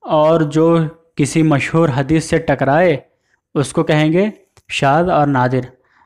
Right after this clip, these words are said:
इसके बरख़िलाफ़ मुनकर या मरदूद उस हदीस को कहते हैं कि जिसकी एक सनद हो और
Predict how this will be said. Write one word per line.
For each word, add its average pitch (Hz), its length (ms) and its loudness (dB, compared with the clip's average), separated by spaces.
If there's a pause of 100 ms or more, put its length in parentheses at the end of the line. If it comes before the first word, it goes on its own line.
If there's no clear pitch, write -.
(140)
इसके 180 260 -2
बरख़िलाफ़ 175 600 0
मुनकर 147 500 0 (320)
या 160 140 2
मरदूद 143 540 0 (400)
उस 196 200 -2
हदीस 175 340 0
को 180 60 -2
कहते 143 280 0
हैं 170 280 2 (480)
कि 156 540 2
जिसकी 156 320 -4
एक 175 240 0
सनद 175 340 0
हो 185 120 2 (640)
और 160 360 2